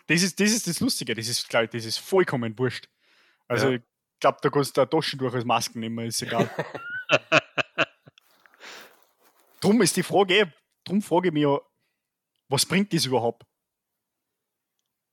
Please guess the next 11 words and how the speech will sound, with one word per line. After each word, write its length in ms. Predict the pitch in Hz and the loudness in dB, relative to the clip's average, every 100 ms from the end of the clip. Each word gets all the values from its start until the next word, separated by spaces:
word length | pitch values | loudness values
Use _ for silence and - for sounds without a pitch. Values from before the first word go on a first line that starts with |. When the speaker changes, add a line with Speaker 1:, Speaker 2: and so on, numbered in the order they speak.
| - | -2
Speaker 1:
Bringt 200 | 190 208 | 0 2
das 140 | 170 | 0
überhaupt 340 | 165 139 131 - | 2 4 2 2
was, 160 | 123 | -2
wenn 120 | 123 147 | -2 -2
ich 100 | 175 | 0
da 100 | 139 | 2
meinen 240 | 123 123 | 0 -2
Stofffetzen 680 | - 156 - 123 - - 131 _ | -2 -4 -4 -6 -4 -6 -6 _
um 160 | 160 147 | -6 -2
hab? 240 | 117 117 | -2 -4